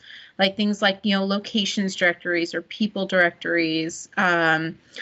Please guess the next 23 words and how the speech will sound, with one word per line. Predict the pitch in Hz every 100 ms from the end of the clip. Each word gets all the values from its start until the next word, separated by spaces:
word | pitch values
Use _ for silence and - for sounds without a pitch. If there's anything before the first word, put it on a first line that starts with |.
| - - -
you | 220
know, | 202 185 180 180 - -
trying | - 240 220
to | 214
do | 214 202
integration | 220 208 208 190 190 208 - 196 185
work | 175 175
and | 190 185
things | 190 190
like | 180 175
that. | 170 -
So | - 226
there's | 240 240
still | - 311
a | 320
lot | 233 208 220
of | 233
design | 220 208 208 202
work | 185 180 -
out | 185 220 -
there, | 320 349 392 415 - - - -
but | 208 262
it's, | 240 233 - - -